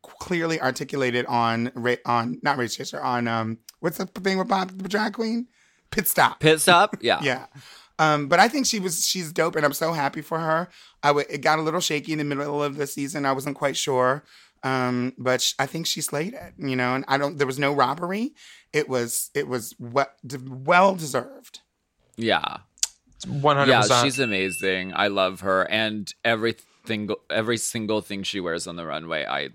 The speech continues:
Speaker 2: literally would
Speaker 3: Yeah.
Speaker 2: wear.
Speaker 3: She
Speaker 2: I
Speaker 3: wa-,
Speaker 2: want all of it.
Speaker 3: she was in my top three when she walked in the workroom. Uh, I was,
Speaker 2: Uh-huh.
Speaker 3: I was wrong about the third one. I thought it was gonna be, um, Jan,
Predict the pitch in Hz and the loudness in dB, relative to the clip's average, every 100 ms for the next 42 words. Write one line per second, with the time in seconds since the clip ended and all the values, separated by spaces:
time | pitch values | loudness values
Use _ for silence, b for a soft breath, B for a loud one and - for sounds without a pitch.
0 | - - 76 64 62 60 62 - _ - | -18 -12 -10 -10 -10 -12 -14 -14 _ -12
1 | 87 71 82 58 - - - - 233 220 | -10 -8 -8 -8 -10 -14 0 4 6 4
2 | - 78 62 - - - 233 240 240 240 | 0 -2 -6 -12 2 4 6 4 4 4
3 | 220 220 220 208 - 190 185 190 196 170 | 6 6 6 6 2 0 2 2 2 2
4 | 170 - 180 160 160 175 170 165 156 160 | 2 2 6 6 6 2 2 4 4 4
5 | 165 160 160 160 B B - 143 143 143 | 4 4 2 -4 B B 4 6 8 6
6 | 139 127 113 64 143 156 156 147 147 156 | 4 2 0 4 6 6 4 2 4 6
7 | 160 175 202 - 160 160 156 - 143 147 | 8 6 4 0 4 6 4 0 -6 -8
8 | - 165 175 180 214 226 151 147 160 160 | 2 4 4 4 4 6 4 6 4 4
9 | 151 151 151 151 143 147 - 139 135 135 | -2 2 2 4 4 4 4 4 4 2
10 | 135 131 B B B B 147 131 160 160 | -4 -12 B B B B 0 4 6 6
11 | 160 160 165 175 | 6 6 4 0